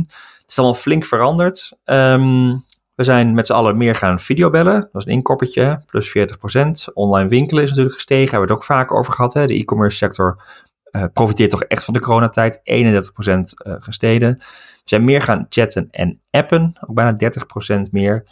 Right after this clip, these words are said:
Eh, en het volgen van nieuws. En dat is uiteraard ook redelijk verklaarbaar door de actualiteit. Met drieëntwintig procent is dat toegenomen. Ehm,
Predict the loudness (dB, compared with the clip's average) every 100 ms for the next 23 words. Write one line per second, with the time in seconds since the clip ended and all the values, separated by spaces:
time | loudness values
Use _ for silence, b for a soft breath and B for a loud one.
0 | b b b -4 -2 0 0 2 0 0
1 | 0 0 -2 -4 -2 2 4 2 0 -6
2 | -6 -2 -2 0 -2 0 0 -2 -4 -10
3 | -10 -4 -4 -4 -10 -20 -12 -6 0 0
4 | 2 0 2 0 0 -4 -2 0 0 -4
5 | -8 -8 -6 -6 -6 -8 -8 -8 -6 -8
6 | -10 -10 -8 -6 -4 -4 -6 -10 B B
7 | B B B -2 2 4 2